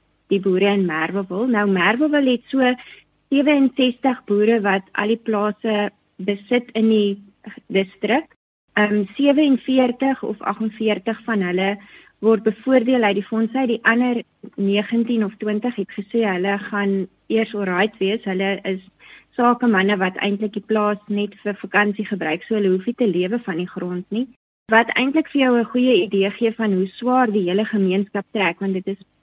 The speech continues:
meer as twee derdes van die mense wat hulp nodig het. Ehm, en ja, die, die Here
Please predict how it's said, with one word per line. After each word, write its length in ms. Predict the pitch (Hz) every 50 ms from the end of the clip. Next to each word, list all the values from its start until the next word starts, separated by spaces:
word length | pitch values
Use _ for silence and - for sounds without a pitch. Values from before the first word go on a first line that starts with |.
| _
meer 300 | - 196 202 202 208 220
as 80 | 214 208 -
twee 200 | _ 226 226 226
derdes 500 | 180 175 170 170 165 180 185 196 208 - -
van 120 | - 190 190
die 100 | 190 185
mense 380 | 180 180 180 190 185 - 214 190
wat 180 | 185 180 180 - _ _ _ _ _ - -
hulp 300 | 190 202 220 240 233 - -
nodig 400 | 185 185 175 165 170 170 170 -
het. 180 | 185 190 240 240 - _ _ - - - - - - - _ _
Ehm, 280 | 214 214 214 214 214 214
en 300 | - - 247 247 233 208
ja, 300 | 214 214 262 339 339 277
die, 380 | 196 240 233 233 233 220 - -
die 280 | 196 - 226 214 196 196
Here 220 | 202 233 302 294